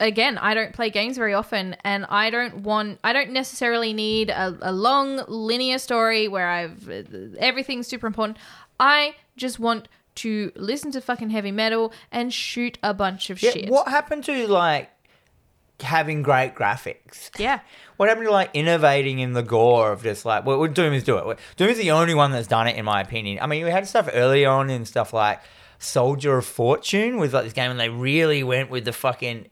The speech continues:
Speaker 2: like, entry and exit wound shit and, like,
Speaker 1: Yeah.
Speaker 2: full gore, and of course that attracted every school shooter in the world wanted to play it. Um,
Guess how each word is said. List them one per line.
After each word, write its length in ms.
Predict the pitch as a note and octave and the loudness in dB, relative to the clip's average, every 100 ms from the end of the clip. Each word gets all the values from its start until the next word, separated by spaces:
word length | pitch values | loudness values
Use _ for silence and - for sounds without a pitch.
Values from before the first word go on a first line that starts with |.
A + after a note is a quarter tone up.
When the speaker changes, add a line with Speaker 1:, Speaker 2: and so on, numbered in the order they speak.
| - | -12
Speaker 2:
like, 240 | G#2 A2+ - | -6 -6 -4
entry 420 | C3 C#3+ - C3+ | -4 -4 -4 -2
and 100 | A2 | -2
exit 400 | C3 - - E3 | -2 -4 -4 -2
wound 380 | D#3 D#3 D#3 D#3 | 0 -2 -2 -2
shit 320 | - E3 D#3 | -2 0 -2
and, 140 | B2+ A2+ | -4 -6
like, 120 | G#2+ | -2
Speaker 1:
Yeah. 120 | A3 - - | -4 -6 -20
Speaker 2:
full 340 | - - E3 C#3+ | -12 0 2 2
gore, 460 | B2 C3 C3 C3 | 4 4 6 6
and 120 | B2 A2+ | 4 -4
of 120 | G#2+ | -6
course 240 | B2 F2+ | -4 -4
that 280 | F#2 F2 E2 | -4 -6 -8
attracted 380 | G2+ - F2 F2+ | -10 -6 -6 -4
every 180 | G#2+ F#2+ | -6 -6
school 240 | - B2+ | -8 -6
shooter 280 | G#2 - G#2+ | -6 -4 -4
in 100 | G2 | -4
the 80 | G2 | -2
world 200 | G#2 G#2 | -2 0
wanted 140 | G2 | -2
to 60 | F2+ | -6
play 200 | - F#2+ | -4 -4
it. 80 | G#2+ - - - - - - | -4 -10 -20 -20 -20 -20 -6
Um, 380 | B2 C3+ B2+ C3 | 0 0 0 -6